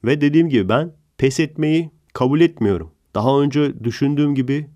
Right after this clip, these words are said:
siktir et abi biraz işte para kazanalım gidelim başka ülkeye, başka ülkenin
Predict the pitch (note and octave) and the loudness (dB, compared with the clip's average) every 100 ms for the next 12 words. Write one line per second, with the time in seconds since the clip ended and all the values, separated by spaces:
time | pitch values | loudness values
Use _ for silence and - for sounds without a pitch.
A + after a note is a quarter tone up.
0 | _ - - C3+ - D3 B2+ C3+ B2 A2 | _ -12 -10 -6 0 0 2 2 2 2
1 | B2+ B2 A2+ - A#2+ B2 C3 B2+ A2+ A#2 | 0 0 -4 -10 -4 -2 -2 -2 -2 -2
2 | A#2+ A#2 A2 A#2+ B2 A#2 A2 - A#2+ - | -2 -2 -2 0 0 -2 -2 -2 -2 -2
3 | G#2 B2 - _ - A#2 A#2 - A#2+ A#2+ | -4 -4 -10 _ -4 -2 -2 0 0 0
4 | - B2 C3 B2+ | 0 2 2 0